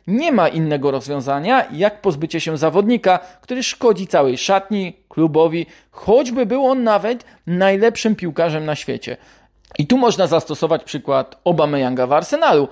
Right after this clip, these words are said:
ale też właśnie Keana w Manchesterze United.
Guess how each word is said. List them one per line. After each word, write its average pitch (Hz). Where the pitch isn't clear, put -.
ale 320
też 262
właśnie 156
Keana 135
w 117
Manchesterze 131
United. 190